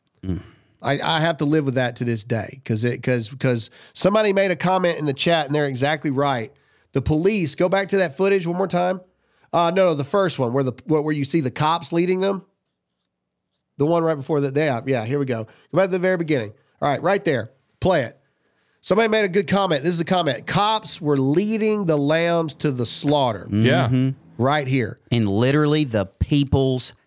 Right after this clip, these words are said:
Speaker 1: house.
Speaker 2: Which lets me,
Speaker 1: Mm.
Speaker 2: which makes me believe that they were all in on this stuff.
Speaker 1: Had to been.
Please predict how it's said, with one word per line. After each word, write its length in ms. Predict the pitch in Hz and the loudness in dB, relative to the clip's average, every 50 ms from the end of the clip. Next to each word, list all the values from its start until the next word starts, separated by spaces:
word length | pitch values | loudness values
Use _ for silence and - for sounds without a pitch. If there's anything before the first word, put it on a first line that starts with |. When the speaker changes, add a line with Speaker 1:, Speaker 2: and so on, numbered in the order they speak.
| _ _ | _ _
Speaker 1:
house. 560 | _ - - - 107 101 92 80 73 104 123 | _ -18 -10 -6 -4 -2 -2 -4 -4 -4 0
Speaker 2:
Which 260 | 143 160 165 147 - 143 | 0 0 0 0 0 2
lets 320 | 147 180 202 214 208 - | 2 2 2 0 -2 -2
me, 440 | 233 233 233 240 240 233 226 - _ _ _ _ _ - | -2 0 0 0 -2 -2 -4 -8 _ _ _ _ _ -2
Speaker 1:
Mm. 260 | 196 - 185 78 - 170 | -2 -2 -2 -2 -2 -2
Speaker 2:
which 280 | 180 165 - - - | -2 -2 -2 -4 -4
makes 380 | 160 170 180 196 214 196 - 214 | -2 0 0 0 0 -2 -2 -2
me 160 | 214 220 220 | 0 0 0
believe 800 | 180 175 196 196 196 220 247 240 220 202 190 190 190 175 - - _ - | 0 -2 -2 0 0 0 0 0 -2 -2 -2 -2 -4 -4 -6 -10 _ -6
that 160 | 139 160 151 | -6 -4 -2
they 120 | 190 185 190 | 0 0 0
were 140 | 180 175 | 2 2
all 240 | 170 180 175 175 175 | 2 2 2 2 2
in 120 | 190 208 208 | 0 0 0
on 140 | 202 185 | 0 0
this 120 | 170 147 - | -2 -4 -4
stuff. 360 | - - - 135 131 - - - | -6 -6 -8 -8 -10 -10 -12 -6
Speaker 1:
Had 240 | 104 127 147 139 101 | -2 -2 -2 0 -2
to 60 | 101 | -4
been. 300 | 85 82 85 80 78 69 | -4 -4 -4 -4 -4 -6